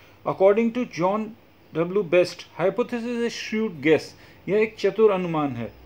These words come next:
According to आर डी Carmichael, hypothesis guides the thinking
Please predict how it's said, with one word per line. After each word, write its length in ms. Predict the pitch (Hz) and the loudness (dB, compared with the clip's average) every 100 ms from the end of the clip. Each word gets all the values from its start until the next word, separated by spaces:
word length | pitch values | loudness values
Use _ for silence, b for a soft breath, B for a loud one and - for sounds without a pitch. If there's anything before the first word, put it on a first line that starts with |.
| 143 | -8
According 380 | 160 196 233 226 | 2 2 2 0
to 100 | 233 - | -2 2
आर 240 | 196 220 | 2 2
डी 220 | 208 208 - - 165 | -2 -4 -10 -8 0
Carmichael, 480 | 180 202 196 151 95 B B B B 151 | 0 0 -2 -2 -2 B B B B -2
hypothesis 640 | 190 220 220 220 247 - 165 | 0 0 -2 -8 -8 -4 2
guides 320 | 190 214 - - | 2 2 -6 -14
the 60 | - 190 | -10 -8
thinking 300 | 185 190 | -6 -8